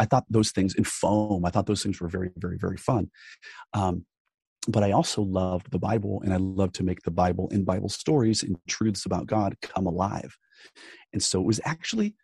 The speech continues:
it, it, you know, and let's give credit to th-, the Lord and to the Holy Spirit to have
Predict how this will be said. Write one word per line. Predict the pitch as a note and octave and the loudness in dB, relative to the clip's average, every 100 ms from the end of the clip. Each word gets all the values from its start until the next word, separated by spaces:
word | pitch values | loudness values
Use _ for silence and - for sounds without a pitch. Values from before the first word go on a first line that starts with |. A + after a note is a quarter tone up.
| _ _ _ _ _ - | _ _ _ _ _ -6
it, | C3 | -2
it, | - C3 _ _ _ | 0 -2 _ _ _
you | C3+ | 6
know, | B2+ | 8
and | C3+ | 8
let's | C3+ - | 4 4
give | - C3 | 0 4
credit | - B2+ - | 4 4 2
to | - A#2 A2 E2 - _ _ _ _ - | 2 6 6 4 -2 _ _ _ _ -14
th-, | - - | -6 0
the | F#2 | 4
Lord | G2 D3+ D#3+ | 8 8 6
and | D#3+ | 2
to | G2+ | 2
the | F#2+ | 4
Holy | F#2+ F#2+ | 2 0
Spirit | - - B2 - _ _ _ _ - | -2 -2 -2 -2 _ _ _ _ -12
to | - A2 G2+ G2 G2+ | -4 0 2 0 -2
have | - - G2+ | -4 -4 -4